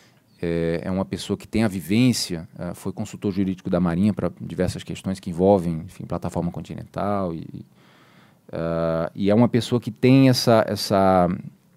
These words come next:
essa qualidade e essa, e essa, essa visão ampla. Eh, e nó-, o Brasil anunciou, então, a candidatura dele e, no início de dois mil e dezoito,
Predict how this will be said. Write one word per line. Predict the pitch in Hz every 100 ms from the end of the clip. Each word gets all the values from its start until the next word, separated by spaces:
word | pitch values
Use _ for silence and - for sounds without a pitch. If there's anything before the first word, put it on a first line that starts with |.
| _ _ _ - _ -
essa | 110 -
qualidade | 127 120 87 117 135 120 107
e |
essa, | 101 - 101
e | 98 98
essa, | - 101 -
essa | - -
visão | 101 98 110 117
ampla. | 127 110 87 80 _ _ _ _ _ _ -
Eh, | 87 90 90 90
e | 92 98 107 113 113
nó-, | 107 107 110
o | 104
Brasil | 101 104 113
anunciou, | 120 120 - 123 127
então, | 120 120
a | 117
candidatura | - 113 110 - 107
dele | 101 104 110 -
e, | 107 104
no | 107
início | 104 131 131
de | 117
dois | 104
mil | 101
e | 90
dezoito, | 90 110 156 156 -